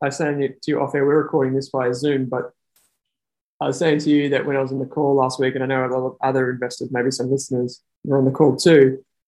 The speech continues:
and someone logged into the company's Zoom account at the same time the quarterly webinar was on. So just as we got the questions, everyone got booted off, uh, which is quite hilarious. Uh, it's a bit frustrating too, I must add. But, um, yeah, so arpu, uh, average revenue per user was decent,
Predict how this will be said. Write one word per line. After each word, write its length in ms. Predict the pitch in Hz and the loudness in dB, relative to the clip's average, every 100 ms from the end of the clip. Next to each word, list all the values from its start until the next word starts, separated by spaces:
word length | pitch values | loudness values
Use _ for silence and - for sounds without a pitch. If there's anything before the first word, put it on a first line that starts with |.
| _ - | _ -4
and 100 | 147 | -2
someone 400 | - 175 196 170 | 2 2 4 4
logged 300 | 160 156 - | 4 2 0
into 300 | 151 151 151 | 0 0 0
the 80 | 147 | -2
company's 480 | 151 139 139 135 | -2 -2 -2 -2
Zoom 200 | 131 151 | -2 0
account 380 | 151 - 127 123 | -2 -2 -6 -6
at 80 | - | -6
the 40 | |
same 300 | - - 135 | -6 0 2
time 280 | 135 131 131 | 2 2 2
the 60 | 131 | 0
quarterly 400 | - 147 139 131 | 0 2 2 2
webinar 380 | 127 131 143 127 | 2 2 0 0
was 140 | 123 | -2
on. 120 | 123 | -6
So 160 | - 123 | -4 -4
just 360 | 123 196 196 185 | 2 2 2 2
as 80 | |
we 120 | 165 160 | 4 6
got 180 | 151 | 4
the 60 | 135 | 2
questions, 540 | 151 160 - 135 120 - | 2 2 2 -2 -4 -2
everyone 460 | 151 156 143 131 131 | 2 4 4 2 0
got 180 | 120 | -2
booted 260 | 135 127 127 | 0 0 0
off, 200 | 127 123 - _ _ 170 - | -2 -4 -14 _ _ -16 -6
uh, 280 | 131 127 127 | 0 0 0
which 240 | 131 135 | -2 -4
is 100 | 135 | -6
quite 200 | - 135 | -2 0
hilarious. 540 | 127 131 131 127 - - _ _ _ | 2 4 4 2 -4 -12 _ _ _
Uh, 120 | 139 | -2
it's 100 | 135 | 4
a 40 | 185 | 4
bit 120 | 196 | 6
frustrating 480 | 175 160 160 147 147 | 4 4 2 0 2
too, 160 | 160 | 0
I 40 | 139 | 2
must 220 | 131 131 | -2 -2
add. 220 | 123 123 | -4 -2
But, 220 | 139 139 | -4 -4
um, 500 | 147 147 147 143 139 - _ _ _ _ _ - | 0 2 2 0 -4 -8 _ _ _ _ _ 0
yeah, 160 | 160 | 2
so 320 | - 190 175 | 2 2 2
arpu, 680 | - 165 190 202 190 185 185 - _ _ - | 2 2 2 2 2 2 0 -6 _ _ -10
uh, 40 | |
average 280 | 131 151 156 | -6 -4 -2
revenue 280 | 151 147 147 | -2 -2 -2
per 120 | 135 | -2
user 260 | 139 139 131 | -2 -4 -8
was 120 | 127 | -4
decent, 520 | 175 175 180 165 160 | 0 2 2 -2 -4